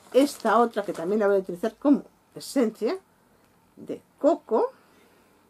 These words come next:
Agua de coco con trejalosa.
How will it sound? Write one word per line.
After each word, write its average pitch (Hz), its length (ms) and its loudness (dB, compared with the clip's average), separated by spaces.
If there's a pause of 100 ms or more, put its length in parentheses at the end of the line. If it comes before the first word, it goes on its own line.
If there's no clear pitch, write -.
(1500)
Agua 294 320 2
de 277 160 4
coco - 400 -6 (1400)
con 320 160 4 (280)
trejalosa. 214 800 0